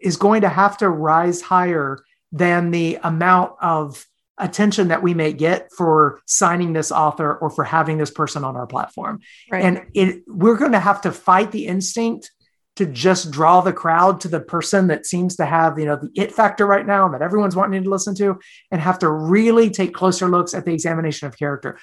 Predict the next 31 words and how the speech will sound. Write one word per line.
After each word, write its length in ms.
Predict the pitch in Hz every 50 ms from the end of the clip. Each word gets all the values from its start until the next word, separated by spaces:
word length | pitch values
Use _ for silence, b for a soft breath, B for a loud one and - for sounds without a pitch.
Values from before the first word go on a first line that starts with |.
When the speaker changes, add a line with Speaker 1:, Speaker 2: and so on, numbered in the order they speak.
| B B B _
Speaker 1:
One 140 | 202 208 240
of 80 | 254
the 60 | 254 208
things 180 | 214 202 190 147
that 60 | 175
Gospel 320 | 170 170 185 208 202 220
Coalition's 420 | 185 180 175 170 156 151 165 160 147
been 120 | 156 151
doing 220 | 143 156 151 147 147
recently, 360 | 147 143 - - - 160 156
which 160 | 151 147 -
I 100 | - 147
think 160 | - 175 165 151
is 100 | 135 139
a 60 | 131
great 220 | 123 147 160 156
idea, 420 | 151 147 139 165 170 156 135 123 b b b b b b b _
is, 300 | - 185 175 165 - -
um, 320 | 180 160 156 151 147 - -
when 160 | _ 185 180 175
they 120 | 180 196 214
do 180 | 180 220 220
their 180 | 185 190 185 170
bios 540 | 147 156 156 165 175 185 190 190 190 185 185
for 160 | - 185 165
people 300 | - - 185 180 185 180
that 160 | 180 165 -
contribute 400 | - 156 147 - 170 156 180 175
to 80 | 175 160
their 160 | 156 151 147
blog, 380 | 143 143 139 147 175 196 202